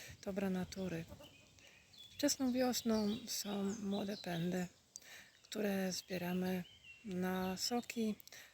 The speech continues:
Tak samo zbieramy młode zielone szyszki. Już jest po czasie zbiorów. Z młodych szyszek, z młodych pędów robimy soki, robimy różne odwary na kaszel,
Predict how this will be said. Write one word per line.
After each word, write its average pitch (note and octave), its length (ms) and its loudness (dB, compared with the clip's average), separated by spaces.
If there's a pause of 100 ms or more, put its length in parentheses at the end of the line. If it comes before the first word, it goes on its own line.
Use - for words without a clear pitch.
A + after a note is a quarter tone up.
(140)
Tak - 220 -4
samo F#3 460 0
zbieramy F#3 680 0 (280)
młode G3+ 380 2
zielone F#3+ 380 2
szyszki. F#3+ 540 -4 (680)
Już D4+ 180 2
jest B3 180 2
po A3 120 -4
czasie G3 600 2
zbiorów. F#3 680 -6 (640)
Z - 120 -12
młodych D#4 300 4
szyszek, G#3+ 520 2
z - 100 -10
młodych F#3+ 300 0
pędów G#3+ 680 0
robimy F#3+ 580 -2 (600)
soki, G#3+ 680 2 (260)
robimy F#3 640 2 (500)
różne G3 340 2
odwary G3+ 540 2 (760)
na C4+ 140 0
kaszel, G3 720 0